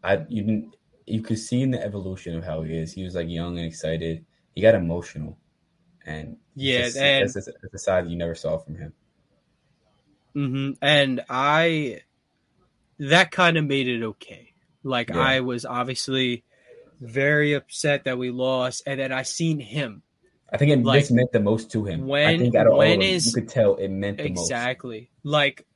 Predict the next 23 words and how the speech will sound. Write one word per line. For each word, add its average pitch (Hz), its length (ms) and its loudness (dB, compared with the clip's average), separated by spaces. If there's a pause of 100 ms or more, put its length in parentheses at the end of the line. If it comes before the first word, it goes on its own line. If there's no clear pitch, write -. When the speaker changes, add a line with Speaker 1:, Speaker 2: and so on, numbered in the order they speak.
Speaker 2:
let's 165 240 -2
look 170 160 -2
at 165 60 -4
the 156 80 -12
past 131 320 -4
champions, 123 420 -4
like 120 140 -6
Giannis. 120 680 -4 (680)
Everyone's 131 300 -4
like, 113 200 -18
"Damn, 110 240 -10
like, 110 120 -12
he 147 140 2
did 135 280 -2
it." 120 220 -6
Like, 113 360 -8
he's 143 220 -6 (200)
sitting 147 320 0
there 139 140 -2
crying, 135 600 0
just - 280 -4
sitting 240 320 0
down 123 460 0